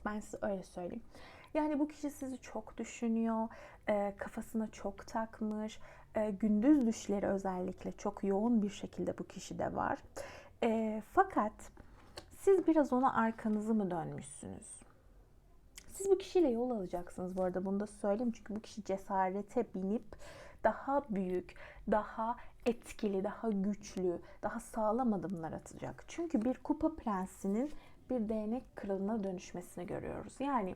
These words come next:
kendinden emin, kararlı, e, tuttuğunu koparan açıkçası ve, e, elde etmeyinceye kadar da vazgeçmeyen bir kraldan bahsediyoruz.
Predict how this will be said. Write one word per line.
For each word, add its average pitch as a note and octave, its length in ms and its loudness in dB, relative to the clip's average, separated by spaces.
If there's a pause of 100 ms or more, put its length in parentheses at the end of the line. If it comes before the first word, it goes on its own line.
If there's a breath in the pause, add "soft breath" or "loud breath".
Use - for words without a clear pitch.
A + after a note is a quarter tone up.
(420 loud breath)
kendinden G3 560 2
emin, A3+ 280 2 (180)
kararlı, G3+ 640 0 (400 loud breath)
e, G#3+ 440 0 (720)
tuttuğunu A#3+ 560 2
koparan G#3 680 0
açıkçası - 840 -4 (380 loud breath)
ve, A3+ 400 2 (140)
e, G#3+ 280 2 (120)
elde A3 440 2
etmeyinceye G#3 840 0
kadar G#3 400 2
da F#3 140 -2
vazgeçmeyen G#3+ 880 0
bir G#3 160 -2
kraldan E3+ 600 -2
bahsediyoruz. F3 600 -4